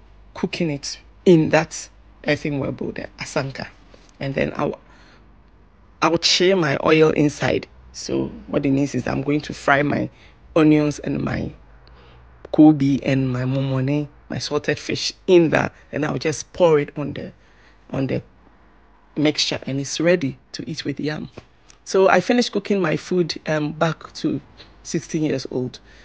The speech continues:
and then I'm like, "Should I give her some or should I not? Should I give her some or should I not?" I wasn't sure,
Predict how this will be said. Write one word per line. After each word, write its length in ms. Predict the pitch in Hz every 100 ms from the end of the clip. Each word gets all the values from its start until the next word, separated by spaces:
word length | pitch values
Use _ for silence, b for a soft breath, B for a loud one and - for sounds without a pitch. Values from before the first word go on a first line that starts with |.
| b b
and 240 | - 147 143
then 240 | 156 151
I'm 160 | 143 151
like, 220 | 151 -
"Should 180 | - 196
I 100 | 233
give 220 | - 180
her 100 | 160
some 340 | - 139 139 -
or 100 | 143
should 240 | - -
I 120 | 147
not? 180 | 156 -
Should 200 | - -
I 80 | 208
give 200 | 220 196
her 120 | 185
some 260 | 143 - -
or 60 | -
should 180 | - -
I 100 | -
not?" 100 | -
I 40 |
wasn't 340 | 214 247 254
sure, 260 | - 180 139